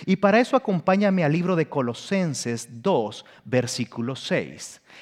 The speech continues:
Este pasaje nos muestra muy bien lo que es una relación con Dios. Colosenses dos seis dice así,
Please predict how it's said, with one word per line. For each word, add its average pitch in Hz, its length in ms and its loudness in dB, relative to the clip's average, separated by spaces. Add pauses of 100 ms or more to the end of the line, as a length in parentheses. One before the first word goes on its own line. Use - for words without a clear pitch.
(100)
Este 233 280 2
pasaje 180 480 -2
nos 151 200 -4
muestra 170 380 -2
muy 214 380 2
bien 127 420 -2
lo 120 140 -6
que 113 260 -4
es - 220 -12
una 120 200 -2
relación 107 520 -6
con 104 240 -8
Dios. 95 420 -12 (300)
Colosenses 160 680 0
dos 147 200 -6
seis 113 340 -2
dice 127 220 -2
así, 107 380 -4